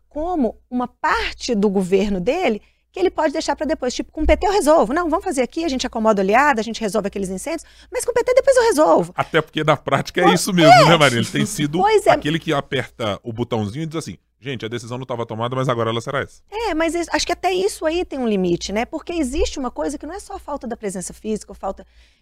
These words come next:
Speaker 1: de gestos. Há uma parte ali dos petistas, das lideranças, dos caciques,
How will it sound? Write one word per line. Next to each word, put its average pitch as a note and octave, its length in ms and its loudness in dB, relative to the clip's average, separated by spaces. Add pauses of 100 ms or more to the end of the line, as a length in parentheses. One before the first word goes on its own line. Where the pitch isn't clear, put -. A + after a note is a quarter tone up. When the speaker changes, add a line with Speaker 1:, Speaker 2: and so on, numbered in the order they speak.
Speaker 1:
de G#3+ 280 0
gestos. F#3 500 0 (220)
Há C#4 180 0
uma F4+ 160 0
parte C4 560 -6
ali G3+ 180 0
dos E3+ 160 -4
petistas, A3 840 -4
das F3+ 180 -2
lideranças, F#3 800 -2
dos F3+ 200 -18
caciques, A#3+ 480 -10